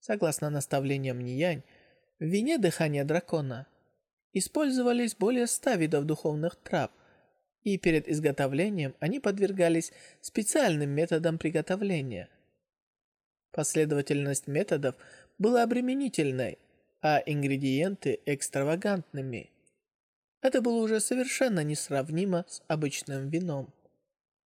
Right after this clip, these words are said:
Если бы Буфан хотел приготовить вино лучше, чем дыхание дракона, ему определенно пришлось бы использовать улучшенные ингредиенты и винодельческие приемы.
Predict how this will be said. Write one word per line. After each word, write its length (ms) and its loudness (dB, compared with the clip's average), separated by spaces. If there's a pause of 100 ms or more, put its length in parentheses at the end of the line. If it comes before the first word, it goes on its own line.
(960)
Если 280 2
бы 140 6
Буфан 420 0
хотел 280 0
приготовить 560 0
вино 360 0
лучше, 340 0
чем 200 -4
дыхание 420 -2
дракона, 540 -6 (760)
ему 200 0
определенно 680 0
пришлось 400 -2
бы 120 0
использовать 600 -2
улучшенные 640 -2
ингредиенты 800 -2 (500)
и 180 0
винодельческие 1000 0
приемы. 640 -4